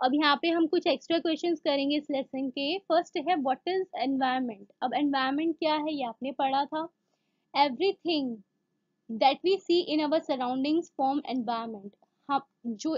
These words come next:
जितनी भी चीज़ें हमारे चारों ओर हैं वो सब मिलके क्या बनाती हैं? Environment। It is our basic life support system, it provide us air, water, food and land। Next है, why is our environment changing? हमारा जो environment है वो change कैसे हो रहा है?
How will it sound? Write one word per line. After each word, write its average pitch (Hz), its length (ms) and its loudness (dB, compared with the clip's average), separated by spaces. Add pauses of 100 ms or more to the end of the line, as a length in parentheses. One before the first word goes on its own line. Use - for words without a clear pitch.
जितनी 320 380 0
भी 392 140 4
चीज़ें 294 400 -2
हमारे 302 420 0
चारों 254 400 0
ओर 302 180 0
हैं 302 140 0
वो 285 180 -4
सब 277 260 -6
मिलके 269 300 -4
क्या 269 200 0
बनाती 269 420 -2
हैं? 311 100 0
Environment। 208 520 -6 (460)
It 277 160 2
is 302 120 0
our 311 200 6 (120)
basic 294 440 -2
life 294 220 0
support 302 360 -4
system, 330 380 -2
it 294 160 -4
provide 269 340 0
us 269 200 -4 (100)
air, 285 300 0
water, 247 360 -2
food 262 360 -2
and 381 180 -2 (280)
land। 220 280 -4 (760)
Next 311 340 2
है, 370 220 8
why 269 260 4
is 330 120 0
our 311 240 4
environment 277 600 0
changing? 233 460 -4 (180)
हमारा 277 400 2
जो 285 120 -2
environment 277 540 0
है 302 180 -2
वो 311 140 -2
change 330 340 0
कैसे 254 320 -4
हो 208 140 -8
रहा 180 120 -12
है? 180 80 -16